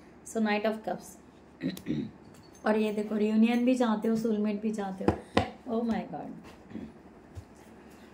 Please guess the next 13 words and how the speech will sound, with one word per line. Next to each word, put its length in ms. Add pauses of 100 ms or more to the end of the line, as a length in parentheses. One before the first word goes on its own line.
(840)
So 140
cancer, 340
आपकी 280
energy 400
same 320
आ 100
रही 140
है 60
जो 140
मैंने 180
पहले 300
ही 60
बताई 340